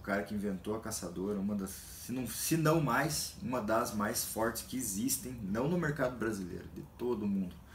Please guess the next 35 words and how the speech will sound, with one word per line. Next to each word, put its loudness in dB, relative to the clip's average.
A -10
Caçadora 2
fez 2
um 0
vídeo 0
comigo. 0
Eu 0
queria 2
deixar 4
isso 2
aqui, -4
assim, -2
às -2
vezes 2
as -4
pessoas -2
fazem 4
o 0
bem 2
assim -2
e -4
isso -2
fica 4
por -2
trás 0
dos -2
panos. -2
Eu -4
queria 2
jogar 6
pra 4
frente 0
dos -2
panos, -2
que -4